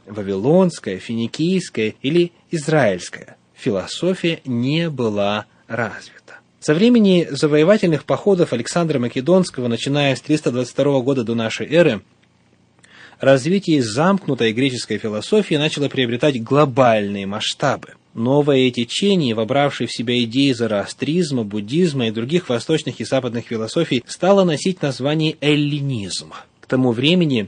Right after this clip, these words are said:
написание Ветхого Завета уже было закончено, и Израиль был небольшим островком семитской цивилизации, который встретился на пути греков. Основные центры семитской культуры Вавилон, Тир, Ниневия были к тому времени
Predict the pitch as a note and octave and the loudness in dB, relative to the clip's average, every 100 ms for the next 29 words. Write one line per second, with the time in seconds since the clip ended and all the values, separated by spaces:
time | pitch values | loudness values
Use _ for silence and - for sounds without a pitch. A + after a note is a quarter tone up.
0 | - B2+ B2 B2+ E3 D#3+ C3 C#3 - C3 | -4 -4 -2 -2 0 2 2 0 0 -2
1 | A2+ A#2 C3+ F3 B2+ A#2+ B2+ C3+ D3+ D3 | 0 2 2 2 0 -2 -2 0 0 0
2 | D#3+ - F#3 D3 - F#2+ G#2+ A#2+ C#3+ C3 | 0 2 2 2 -4 -4 -6 -4 0 0
3 | B2 E3 G#3 G#3 D3+ C3+ F3+ E3 D3+ C#3+ | 0 0 0 0 0 4 4 2 -2 0
4 | C#3 B2 - - A#3 A3+ F#3+ C#3+ - D3 | 2 0 0 0 2 2 0 -6 -6 -8
5 | - - F3+ D#3 - A2+ C3+ F3+ - D3+ | -4 0 2 2 -2 -2 0 -2 -4 -6
6 | - D#3 D3+ C#3+ C#3+ A#2 G#2+ - - - | -4 -4 -2 -2 -2 -2 -4 -12 -14 -10
7 | - C3+ C#3+ B2+ - D3+ D#3 C#3 - C3 | -4 2 4 2 2 0 0 0 -2 -2
8 | B2 B2+ A#2+ A#2+ A2 B2+ G#2 - - - | -2 -4 -4 -4 -2 -2 -4 -8 -20 -20
9 | _ C3 C3 D#3 D#3+ G3 F3+ D3+ - E3+ | _ -6 -2 2 4 6 4 2 2 2
10 | D#3+ C#3 - D#3 E3 - C3+ C#3 C3+ D3 | 2 -2 0 0 0 -2 -4 0 -2 2
11 | D3+ C#3 A#2+ B2 A#2 A#2+ C3+ F3 E3+ C#3+ | 2 2 0 -2 0 2 4 6 6 4
12 | C3 - D#3 E3 C3 A#2+ A#2 E3 F#3 C3+ | -2 -2 2 2 2 0 2 2 2 4
13 | A#2+ - D#3+ A3 - E3 F3+ D3 C3 C#3 | 2 2 2 2 2 0 0 0 0 0
14 | C#3 C#3 | 0 -2